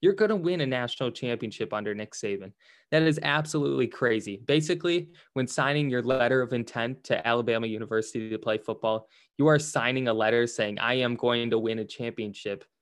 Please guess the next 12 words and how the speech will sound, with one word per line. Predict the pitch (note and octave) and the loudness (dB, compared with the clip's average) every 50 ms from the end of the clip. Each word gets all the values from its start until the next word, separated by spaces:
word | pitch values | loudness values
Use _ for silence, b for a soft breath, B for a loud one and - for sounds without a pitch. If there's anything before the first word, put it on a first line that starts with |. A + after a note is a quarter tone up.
| _ _ - | _ _ -2
at | - B2 A#2 | 0 0 2
Alabama." | A#2 A#2+ A#2 A2+ A2 G2+ G2 G#2 G2+ G2 F#2+ F#2+ F#2+ - _ _ _ _ - | 2 2 2 2 0 0 -2 -2 -4 -6 -8 -12 -14 -16 _ _ _ _ 0
That's | C#3+ D3 D#3 D#3 | 0 0 0 0
how | D3+ C#3+ C3+ | 0 0 0
crazy | C3 - - B2 A#2 A#2 A2+ A#2 A2+ | 0 0 0 2 2 2 0 -2 -2
this | G#2+ A2 G#2+ - - | -2 -4 -4 -4 -4
is. | G#2+ G#2 G2 A#2 | -6 -4 -4 -2
Nick | B2 B2+ B2+ | -4 -4 -2
Saban | - - B2+ B2 A2+ A#2 A2 G#2+ | -4 -4 -2 -2 -2 -4 -4 -6
is | G#2+ G#2 - | -6 -8 -8
for | - - A2+ | -6 -6 -6
sure, | A2 - - - - A#2 G#2+ G#2 G#2 G#2 G#2 | -6 -6 -8 -4 -2 0 0 0 -2 -4 -6